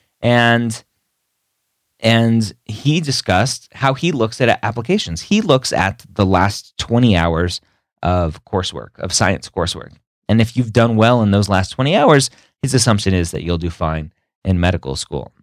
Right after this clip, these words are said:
And so this student that posted didn't give any trends on their grades. Maybe they went from a one five to a four oh and, and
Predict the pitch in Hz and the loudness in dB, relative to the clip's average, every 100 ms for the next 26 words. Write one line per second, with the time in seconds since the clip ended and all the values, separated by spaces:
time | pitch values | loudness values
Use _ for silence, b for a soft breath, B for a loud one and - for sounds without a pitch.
0 | _ 98 104 120 107 98 b b b _ | _ -2 2 4 4 4 b b b _
1 | _ _ - 104 143 165 - - 131 101 | _ _ -8 2 2 2 -4 2 2 4
2 | 98 - 165 170 - 107 110 120 - 113 | 0 0 0 0 -2 -4 -4 -8 -2 0
3 | 117 110 95 - - 160 190 113 104 107 | 2 2 0 -2 -2 2 4 4 2 0
4 | 107 - 98 95 92 92 85 - 87 90 | -4 -2 0 0 2 2 0 -2 0 2
5 | 104 104 113 117 104 104 107 113 98 87 | 0 2 2 4 2 0 -2 -2 -2 0
6 | 101 107 107 98 104 - 104 85 110 98 | -2 -2 0 2 2 0 -4 -2 -2 2
7 | 104 143 123 113 110 98 101 - 101 92 | 4 4 4 2 0 -4 -8 -6 -4 -2
8 | 87 85 | -4 -8